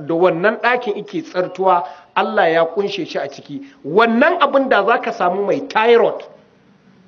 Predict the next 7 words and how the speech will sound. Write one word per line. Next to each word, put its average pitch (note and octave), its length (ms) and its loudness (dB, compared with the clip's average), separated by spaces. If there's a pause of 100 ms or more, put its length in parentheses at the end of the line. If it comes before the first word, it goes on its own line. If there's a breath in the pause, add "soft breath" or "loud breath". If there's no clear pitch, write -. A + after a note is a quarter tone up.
(580)
thyroid D4 460 4
shi B3 260 -8
ne A3+ 120 2
wanda G#3+ 520 2 (440)
yake A#3 500 2
da F#3 120 4
makoko, F3 680 2